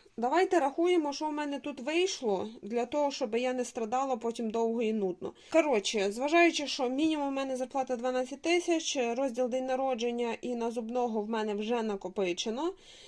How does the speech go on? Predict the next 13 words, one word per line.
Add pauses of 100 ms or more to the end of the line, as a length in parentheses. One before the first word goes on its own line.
(160)
я
думаю,
що
я
вкладуся. (580)
Ну
і
ще
на
корпоратив,
якщо
не
піду.